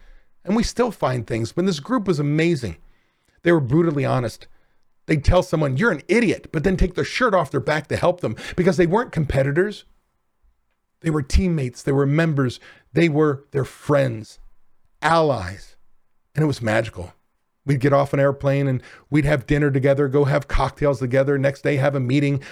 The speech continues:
where I or br-, I'd bring in a guest and we'd teach. We'd share a little bit,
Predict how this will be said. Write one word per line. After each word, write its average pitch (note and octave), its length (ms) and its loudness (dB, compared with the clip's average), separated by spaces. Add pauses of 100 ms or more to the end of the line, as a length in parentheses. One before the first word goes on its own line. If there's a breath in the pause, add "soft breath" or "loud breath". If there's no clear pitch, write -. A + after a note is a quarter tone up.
(120 loud breath)
where C#3+ 220 0
I C3 320 0
or C#3+ 140 2
br-, B2 240 0
I'd B2+ 180 0
bring C#3+ 180 0
in C3 100 0
a B2 40 0
guest A#2 360 -4
and C#3 100 -2
we'd C3+ 180 -2
teach. - 460 -4 (260 soft breath)
We'd F#3 120 0
share D3+ 340 2
a D3 60 2
little D3 180 2
bit, D3 280 -2